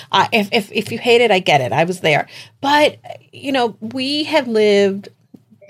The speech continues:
you know, I've lived double your life, I think.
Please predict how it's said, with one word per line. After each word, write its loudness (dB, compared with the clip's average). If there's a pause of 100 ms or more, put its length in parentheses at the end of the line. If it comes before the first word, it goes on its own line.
(160)
you -4
know, -4 (460)
I've -2
lived 2
double 2
your -2
life, 0 (100)
I -12
think. -12